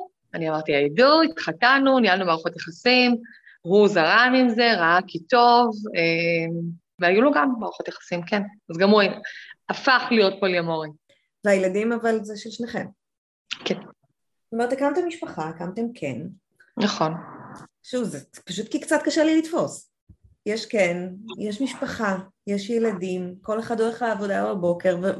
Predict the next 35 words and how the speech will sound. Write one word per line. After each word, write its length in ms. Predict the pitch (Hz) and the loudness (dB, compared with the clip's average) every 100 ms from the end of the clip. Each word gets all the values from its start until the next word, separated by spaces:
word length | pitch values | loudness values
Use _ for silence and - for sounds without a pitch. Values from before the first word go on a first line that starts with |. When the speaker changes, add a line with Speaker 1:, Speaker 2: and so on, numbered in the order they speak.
| 190 | -4
Speaker 2:
ובערב 560 | 202 196 202 220 277 269 - 254 | -2 2 2 2 0 -2 -8 -4
בעצם 440 | 262 285 311 311 320 302 - _ _ - | -2 -2 -4 -4 -6 -10 -16 _ _ 2
כל 120 | 269 | 4
אחד 200 | 277 269 | 4 2
יוצא 220 | 277 277 | 2 2
לבילוייו. 540 | 247 226 226 202 147 131 - _ _ _ _ - - - | 2 2 0 2 0 -4 -12 _ _ _ _ -14 -4 2
Speaker 1:
אה, 260 | 190 190 190 | 4 6 8
לא 140 | 196 | 6
רק 240 | 320 523 | 6 4
בערב, 360 | 302 208 175 170 | 4 4 4 0
את 100 | 175 | -2
יודעת, 240 | 185 403 294 | 2 2 2
התקשורת 640 | 180 170 175 170 240 349 370 | 0 0 -2 0 2 2 2
נמשכת 360 | 226 277 320 | 0 0 -6
כל 180 | - 302 | -2 2
היום. 280 | 294 311 220 170 _ _ _ - - _ _ | 4 2 0 -4 _ _ _ -20 -20 _ _
Speaker 2:
כן. 220 | 196 180 175 - _ _ _ - | -4 -4 -6 -12 _ _ _ -4
Speaker 1:
בוודאי, 480 | 170 180 302 392 202 | 0 2 2 0 2
זה 140 | 175 | 2
הבוקר 360 | 165 196 190 170 | 2 2 0 2
טוב 360 | 254 320 302 285 - | 2 2 2 -4 2
בהודעה 380 | 262 233 247 | 4 6 4
בבוקר, 600 | 226 214 220 220 233 214 | 4 2 2 2 2 2
זה 120 | 190 170 | 2 0
אולי 200 | 165 170 | 0 -2
שיחת 320 | - 196 165 | -4 -4 0
בוקר 280 | 220 247 311 | 2 2 -2
כשמתאפשר, 800 | - 262 247 240 - 233 226 214 208 - - - - | 2 4 4 0 0 4 4 4 2 -8 -18 -8 -2
ובערב 480 | 156 160 160 233 302 | 2 4 6 6 4
שיחת 300 | 311 - 269 | 0 0 2
ערב, 380 | 254 233 220 208 190 | 4 4 4 4 4
אם 140 | 202 | 2
זה 140 | 190 | 2
דייט 300 | 165 180 214 | 4 4 2
אז 80 | - | -2